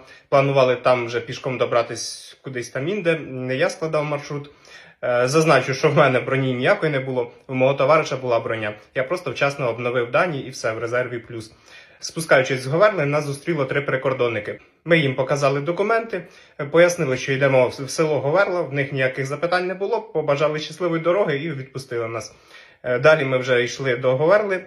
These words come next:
ніяких туристів вже на шляху нам не траплялося. Е, підходячи до села безпосередньо, ми застали в засідці, ну я конкретно,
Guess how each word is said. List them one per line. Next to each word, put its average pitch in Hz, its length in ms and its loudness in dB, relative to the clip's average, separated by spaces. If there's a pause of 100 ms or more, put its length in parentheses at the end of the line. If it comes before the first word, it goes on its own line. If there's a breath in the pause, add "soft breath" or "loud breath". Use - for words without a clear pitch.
ніяких 139 640 0
туристів 143 540 -4
вже 127 160 -4
на 123 100 -4
шляху 139 340 -6
нам 120 180 -2
не 120 80 -2
траплялося. 151 640 -2 (540 loud breath)
Е, 120 180 2
підходячи 151 560 0
до 139 140 0
села 180 340 2
безпосередньо, 160 800 0
ми 135 160 2
застали 127 520 0
в 123 80 -8
засідці, 127 560 -2
ну 151 100 -6
я 113 100 0
конкретно, 113 500 -4